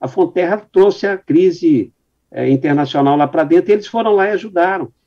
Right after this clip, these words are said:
E é natural que seja assim, né? Então, ah, nós temos uma, uma perspectiva, é, é, de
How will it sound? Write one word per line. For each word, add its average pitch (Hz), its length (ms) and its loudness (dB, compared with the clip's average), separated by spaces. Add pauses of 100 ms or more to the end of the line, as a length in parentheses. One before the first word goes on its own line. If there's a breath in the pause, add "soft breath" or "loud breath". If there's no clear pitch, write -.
E 226 100 -4
é 247 60 0
natural 254 480 2
que - 80 -20
seja 123 240 -4
assim, 80 380 -12
né? 135 200 -8 (580)
Então, 240 440 2
ah, 170 300 2
nós - 360 2
temos 196 360 0
uma, 156 640 0
uma 131 200 -4
perspectiva, 127 1040 -2 (340)
é, 104 460 -6 (1080)
é, 104 200 -8 (300)
de 127 320 -2